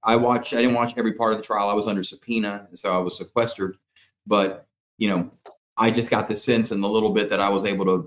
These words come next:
observe that, you know, Judge Everett was literally, he was, he was, in some respects, he was trying to protect the record from the defense. There was one instance where the defense was pushing for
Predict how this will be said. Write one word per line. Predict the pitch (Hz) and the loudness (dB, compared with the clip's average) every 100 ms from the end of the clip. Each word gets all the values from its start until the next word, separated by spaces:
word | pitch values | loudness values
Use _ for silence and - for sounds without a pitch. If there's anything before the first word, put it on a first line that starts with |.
| 87 | -6
observe | 87 104 95 92 90 | 0 2 4 2 0
that, | 87 82 | -4 -4
you | 92 | -6
know, | 85 | -6
Judge | 90 110 104 101 | -4 0 2 2
Everett | 98 98 92 | 0 2 -2
was | 87 87 - _ | -2 -6 -8 _
literally, | 98 101 95 92 90 85 80 - _ _ _ - | -2 2 2 2 2 0 -4 -12 _ _ _ -8
he | 113 | -4
was, | 101 95 - | -2 -4 -2
he | 123 | 2
was, | 123 - | 2 0
in | 101 | -4
some | - 151 180 | 0 2 4
respects, | 113 - 110 - | 2 0 -2 -2
he | 123 | -2
was | 104 98 | -2 -2
trying | 127 123 | -2 -2
to | |
protect | - - 107 | -2 -4 -4
the | 104 | -2
record | 107 104 101 98 _ _ _ - | -2 -2 -6 -10 _ _ _ -2
from | 117 | 2
the | 104 | 2
defense. | 90 - 143 87 - | 0 0 0 0 -4
There | 107 107 | -2 0
was | 107 | 2
one | 123 165 | 4 4
instance | 123 117 - 113 113 | 4 2 2 0 2
where | 120 113 107 | 2 2 2
the | 104 | 2
defense | 107 104 127 127 | 0 2 0 0
was | 104 | -4
pushing | - 117 113 104 | 0 0 0 -2
for | - 110 104 101 | 0 2 2 0